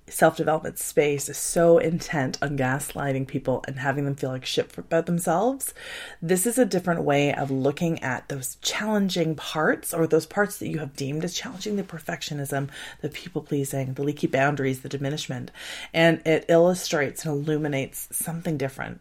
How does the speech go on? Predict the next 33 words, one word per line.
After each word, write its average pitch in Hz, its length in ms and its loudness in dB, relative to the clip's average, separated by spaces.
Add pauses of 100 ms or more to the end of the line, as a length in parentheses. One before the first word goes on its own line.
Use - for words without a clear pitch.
(140)
It - 60 -12
shows 170 320 4
the 180 80 -2
golden 151 360 2
shadow 139 420 2
that - 200 -8
sits - 400 -4
inside 147 540 -4
of 175 100 -6
that, 220 340 -2 (380)
and 156 160 0
it's - 180 -2
far - 500 2
more 151 180 2
aspirational 139 800 -2
to - 120 -6
look 143 260 -2
at - 280 -6
these 143 200 -2
iconic 135 540 -8
identities 131 640 -4
through 135 400 -2
that 127 400 -8
lens. 98 380 -10
So - 120 -8
I - 60 -4
would 143 180 -6
love 104 760 2
for - 120 -8
folks - 380 -6
to - 120 -10
do 143 180 -2
that 135 280 2